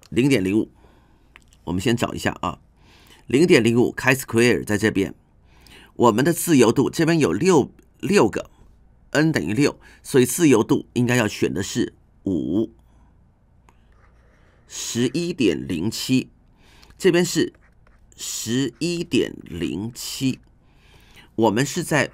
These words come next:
五点七七八，在哪里呢？在还没有到很大，所以如果说它不是非常的大，表示它们之间的差距没有非常的明显，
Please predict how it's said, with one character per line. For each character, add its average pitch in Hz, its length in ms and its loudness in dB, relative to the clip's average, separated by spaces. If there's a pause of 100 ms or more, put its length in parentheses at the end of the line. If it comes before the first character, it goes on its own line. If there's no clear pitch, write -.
(100)
五 147 360 -2
点 90 400 -2
七 - 300 -8
七 120 320 -4 (180)
八， 113 180 2 (440)
在 110 380 0
哪 95 160 -2
里 110 120 2
呢？ 90 180 -4 (600)
在 - 280 -2 (540)
还 - 300 0
没 160 140 0
有 110 80 0
到 110 160 0
很 82 160 -10
大， - 240 -4 (880)
所 175 180 2
以 131 140 2 (220)
如 139 280 0
果 139 220 4
说 135 260 0
它 123 180 -8
不 127 260 -8
是 127 180 -4
非 - 260 -2
常 117 160 -6
的 90 80 -6
大， - 260 -6 (520)
表 110 120 0
示 127 140 -2
它 117 140 -2
们 117 120 -2
之 117 120 -6
间 113 160 0
的 104 80 -4
差 123 300 -2
距 131 300 -6 (340)
没 117 200 2
有 101 140 0
非 110 180 0
常 101 160 -6
的 90 80 -4
明 76 180 -4
显， - 260 -6